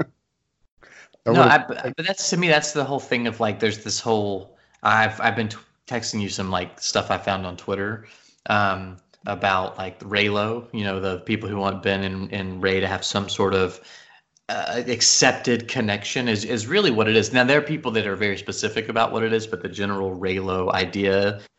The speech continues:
Speaker 2: is that <laughs> you're laughing 'cause it means dirty stuff, and I was very polite about it.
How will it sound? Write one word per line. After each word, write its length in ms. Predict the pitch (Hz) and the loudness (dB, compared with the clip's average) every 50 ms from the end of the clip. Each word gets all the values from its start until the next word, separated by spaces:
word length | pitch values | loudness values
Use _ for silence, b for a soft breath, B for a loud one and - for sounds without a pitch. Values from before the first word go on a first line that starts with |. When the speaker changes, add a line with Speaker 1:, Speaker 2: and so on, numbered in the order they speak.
| B B B | B B B
Speaker 2:
is 240 | 117 113 104 - | 2 2 2 2
that 420 | 113 107 101 101 101 104 101 - - - - 113 | 4 4 4 4 4 2 0 -4 -10 -14 -16 -16
<laughs> 140 | 107 - | -12 -6
you're 160 | - 123 101 101 | -2 -2 0 0
laughing 320 | 107 110 107 - 110 92 | 0 -2 -2 -4 -6 -6
'cause 320 | - - 95 87 - - b b b b b - | -6 -6 -6 -6 -8 -12 b b b b b -6
it 140 | 110 95 | -6 -4
means 220 | 107 95 95 87 - | -6 -6 -6 -6 -8
dirty 400 | 95 95 101 101 95 92 92 85 | -4 0 4 4 4 4 2 0
stuff, 360 | - - - 90 90 - - | -2 -2 -4 -4 -4 -4 -2
and 80 | 92 92 | -2 0
I 60 | 92 | 0
was 120 | 90 82 | 0 -2
very 180 | - 95 98 95 | -2 -4 -6 -6
polite 360 | - - 98 95 92 92 101 | -4 -2 0 0 0 0 -2
about 420 | 95 - 92 95 - 147 147 - | -4 -6 -6 -8 -8 -10 -14 -16
it. 80 | - | -18